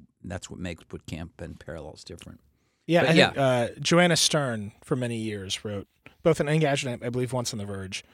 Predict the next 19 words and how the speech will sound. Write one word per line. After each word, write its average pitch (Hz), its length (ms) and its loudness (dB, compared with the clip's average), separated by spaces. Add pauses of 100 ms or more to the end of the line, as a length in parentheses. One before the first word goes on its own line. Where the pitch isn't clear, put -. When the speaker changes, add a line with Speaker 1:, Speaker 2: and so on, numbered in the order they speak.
(140)
Speaker 2:
"The 143 60 0
best 147 220 6
Windows 127 260 0
computer 110 320 -6
you 95 80 -8
can 95 120 -14
buy 87 180 -10
is - 100 -10
a - 40 -12
MacBook - 360 -14
Air." 87 220 -16 (280)
Speaker 1:
Yeah. 107 220 -4
Speaker 2:
Um, 110 440 -6 (240)
and 139 320 -6
those 151 200 6
have 120 60 -6
been 110 120 -6
out. 101 240 -8
But 196 180 8